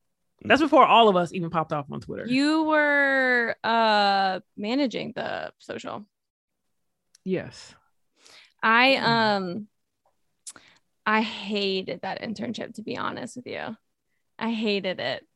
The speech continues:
Speaker 3: And I'll tell you why sometime
Speaker 2: Yeah, 'cause now
Speaker 3: after.
Speaker 2: it's not sounding great for me.
Speaker 3: Yeah,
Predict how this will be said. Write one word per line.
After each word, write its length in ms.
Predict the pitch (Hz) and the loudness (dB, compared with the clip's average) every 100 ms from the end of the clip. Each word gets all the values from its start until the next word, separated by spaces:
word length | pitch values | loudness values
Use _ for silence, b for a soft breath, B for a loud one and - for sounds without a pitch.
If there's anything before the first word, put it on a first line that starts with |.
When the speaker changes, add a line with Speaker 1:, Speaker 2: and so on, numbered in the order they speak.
| _ | _
Speaker 3:
And 200 | 214 214 | -2 0
I'll 100 | 202 | 0
tell 160 | 233 202 | 0 0
you 140 | 202 | 0
why 380 | 180 180 175 185 | 0 2 2 -2
sometime 400 | - 208 208 277 | -8 -6 0 4
Speaker 2:
Yeah, 340 | 262 156 165 B B | 6 6 2 B B
'cause 120 | 240 | 2
now 200 | 220 214 | 6 6
Speaker 3:
after. 100 | 220 | 6
Speaker 2:
it's 180 | 190 208 | 4 4
not 180 | 208 196 | 4 4
sounding 340 | 214 196 156 | 4 0 0
great 280 | 151 131 131 b b b _ | -6 -8 -10 b b b _
for 100 | 156 | -2
me. 100 | 151 | 4
Speaker 3:
Yeah, 320 | 262 262 226 | 8 8 8